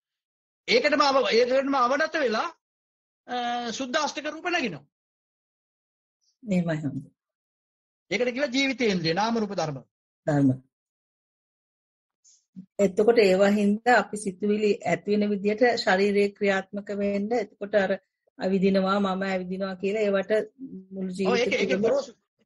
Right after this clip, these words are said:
Speaker 2: කරනවා.
Speaker 1: ඔව්. ඊට පස්සේ ගොරෝ-, මේ ඒක ගොරෝසුට ආපුවම තමයි මට, මට හිතෙනවා, මං අර ඉස්සෙල්ලා කිව්වේ මට හිතෙනවා වි-, අනේක විදිය නිකන් නෙමෙයි.
Speaker 2: එහෙම.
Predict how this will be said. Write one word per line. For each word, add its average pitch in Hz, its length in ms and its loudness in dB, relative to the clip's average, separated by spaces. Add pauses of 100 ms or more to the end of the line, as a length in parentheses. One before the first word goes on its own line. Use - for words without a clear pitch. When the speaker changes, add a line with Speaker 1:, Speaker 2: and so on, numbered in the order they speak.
(1080)
Speaker 2:
කරනවා. 147 520 -2 (560)
Speaker 1:
ඔව්. 165 160 -2 (920)
ඊට 165 80 -16
පස්සේ 220 300 0 (120)
ගොරෝ-, 196 460 -2
මේ 185 200 -10
ඒක 208 180 -6
ගොරෝසුට 226 500 0
ආපුවම 220 340 0
තමයි 247 200 0
මට, 220 260 -2 (340)
මට 190 200 -2
හිතෙනවා, 202 480 0 (120)
මං 190 220 -4
අර 185 60 -4
ඉස්සෙල්ලා 190 260 -2
කිව්වේ - 360 -8
මට 202 220 -2
හිතෙනවා 214 420 -2
වි-, 175 160 -6
අනේක 269 380 -2
විදිය 170 240 -6
නිකන් 220 320 -4
නෙමෙයි. 269 220 -2
Speaker 2:
එහෙම. - 100 -14